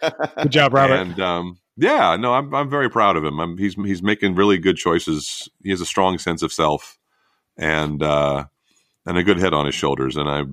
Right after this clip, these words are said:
Speaker 2: I, I'm very fortunate that I can tell him I'm proud of it and mean it. I'm proud of him and mean it.
Speaker 1: Yeah.
Speaker 2: Uh, and, um, but I, yeah, I got, uh, I got to blogging. I was, uh, working as a, um,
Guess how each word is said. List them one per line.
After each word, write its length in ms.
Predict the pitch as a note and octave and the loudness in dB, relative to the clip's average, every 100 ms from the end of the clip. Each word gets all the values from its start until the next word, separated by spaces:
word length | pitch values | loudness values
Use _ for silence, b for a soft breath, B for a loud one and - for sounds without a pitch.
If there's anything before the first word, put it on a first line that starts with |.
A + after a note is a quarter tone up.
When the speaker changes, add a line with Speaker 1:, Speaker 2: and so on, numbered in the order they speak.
| C2 - - | -14 -18 -6
Speaker 2:
I, 220 | D2+ D2+ C#2 - | -2 -2 -4 -6
I'm 220 | D#2+ E2 | -4 0
very 540 | D#2 F#2 F2 E2 D#2 D2+ _ | 2 4 4 4 0 -8 _
fortunate 560 | - F#2+ F#2 - D#2+ C2+ _ - _ - _ - | -4 2 2 0 -6 -8 _ -20 _ -20 _ -4
that 120 | D2+ | 0
I 160 | D2+ D2+ | 0 -2
can 320 | - D#2 D2 | -2 -4 -4
tell 200 | F2+ E2+ | 0 0
him 80 | D2+ | 2
I'm 120 | D2 | 0
proud 220 | E2 D#2+ | 2 2
of 80 | D2 | 2
it 120 | D2 | -2
and 140 | C2 C2+ | -4 -4
mean 160 | D2 | -2
it. 120 | F2 - _ - - | -2 -4 _ -10 -4
I'm 140 | D#2+ | -2
proud 240 | - E2 D#2 | 2 2 2
of 80 | E2 | 0
him 180 | D#2+ | -2
and 100 | D2 | -2
mean 140 | D2 E2 | -4 -4
it. 100 | - _ B B B B - | -6 _ B B B B -6
Speaker 1:
Yeah. 180 | G#2 F#2+ _ _ - | -4 -4 _ _ -2
Speaker 2:
Uh, 520 | F2 E2+ D#2+ D#2 D2+ C#2+ - _ _ _ _ - | 2 2 2 2 -2 -6 -16 _ _ _ _ -4
and, 300 | G2 F#2+ F#2 | -2 0 0
um, 500 | E2 F2+ F2 E2 - _ _ _ _ _ - - | 2 2 0 -6 -10 _ _ _ _ _ -20 -8
but 120 | - G#2+ | 0 2
I, 60 | |
yeah, 240 | G#2+ A2 F2 | 4 4 2
I 80 | F2+ | 2
got, 320 | G2 G2 - | 0 0 0
uh, 180 | F2+ E2 - | 0 0 -4
I 60 | E2+ | -2
got 160 | A2+ | -2
to 80 | - | -2
blogging. 480 | D#2 A2 B2 D#2+ D#2 | 0 2 2 0 0
I 100 | D#2 | -2
was, 260 | D#2+ D#2 D2+ | 0 -2 0
uh, 280 | D#2 D2+ C#2+ | 0 0 -2
working 680 | C#2+ G2 G2 F2 E2 D#2+ D2+ D2+ | 0 -2 0 -4 -4 -6 -8 -6
as 240 | D2+ C#2+ | -6 -2
a, 300 | D2+ D2+ D2 | -2 -2 -2
um, 400 | D2 C#2+ C#2 | -4 -6 -12